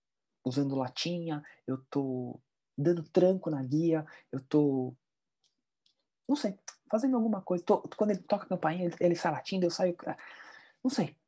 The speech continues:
você tá fazendo alguma coisa. E a minha segunda pergunta é a seguinte, isso que você tá fazendo vem surtindo efeito? Vem gerando resultados?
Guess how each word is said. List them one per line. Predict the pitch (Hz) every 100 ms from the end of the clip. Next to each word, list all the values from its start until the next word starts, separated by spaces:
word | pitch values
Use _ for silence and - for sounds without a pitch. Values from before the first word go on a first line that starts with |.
| _ -
você | 180
tá | 226
fazendo | 196 180 185
alguma | 175 175 -
coisa. | - - _ _ -
E |
a | 190
minha | 226
segunda | - 202 175 226 233
pergunta | - 180 185 202
é | 214
a |
seguinte, | 202 175 156 151 - _ _ - - _ -
isso | 269 254
que | 240
você | 220 214 220
tá | 202 190 -
fazendo | - 170 143 143 131 127 - _ _ _ _ _
vem | 151 185 233 247
surtindo | - 196 165 - 185 190 160
efeito? | 147 - 180 180 156 - - _ _ _ - _
Vem | 143 175 214 233
gerando | 175 170 165 190 185
resultados? | 160 160 151 131 - 180 156 147 - -